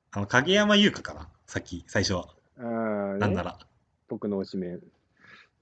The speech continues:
Speaker 1: そう、影山優佳のサッカーの番組に出た影山優佳のなんかすごいもうサッカーファンというか、もうファンを超えた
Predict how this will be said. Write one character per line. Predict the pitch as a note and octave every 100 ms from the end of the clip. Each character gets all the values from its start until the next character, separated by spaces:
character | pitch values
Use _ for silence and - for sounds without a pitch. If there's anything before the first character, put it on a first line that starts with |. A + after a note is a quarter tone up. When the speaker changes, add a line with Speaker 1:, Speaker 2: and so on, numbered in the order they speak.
| _
Speaker 1:
そ | -
う、 | -
影 | C3
山 | D#3+ F3+
優 | F#3
佳 | F3
の | C#3+ C#3+
サ | E3+
ッ | E3+
カ | - B2+
ー |
の | A#2
番 | G#2+ A2
組 | G#2 A2 A2 A2+ -
に | A#2
出 | A2+
た | A#2
影 | - G#2+
山 | A#2 A#2
優 | A#2+
佳 | -
の | F2+
な | F#2
ん |
か | F#2+ -
す | -
ご | B2+
い | C3 C3
も | A#2+
う |
サ | G2+ A2
ッ | -
カ | A#2
ー |
フ | -
ァ | G#2+
ン | G#2 _ _
と | G2+
い |
う | E2+
か、 | F2 F2 _ _
も | A2
う |
フ |
ァ | D#3 B2
ン |
を | -
超 | A2+
え |
た | G2+ G#2 -